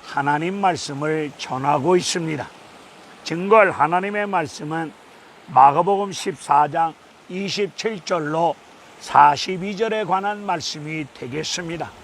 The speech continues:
우리 모두 고난 주간을 보내고 계십니다. 저는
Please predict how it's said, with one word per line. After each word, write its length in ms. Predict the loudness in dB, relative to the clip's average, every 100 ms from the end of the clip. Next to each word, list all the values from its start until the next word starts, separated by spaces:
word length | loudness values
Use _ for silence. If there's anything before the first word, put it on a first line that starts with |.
| -20 -20 -10 -2
우리 200 | 0 0
모두 680 | 0 2 6 6 6 0 -4 -14 -20 -20 -20 -20 -20 -20 -16 -8
고난 400 | 2 2 2 -4
주간을 580 | -4 -2 -2 -4 -6 -12 -18 -20 -10
보내고 500 | -4 -2 2 4 6
계십니다. 720 | 6 2 2 -4 -4 -4 -4 -6 -20 -20 -20 -20 -20 -20 -20 -12
저는 440 | -2 0 0 -2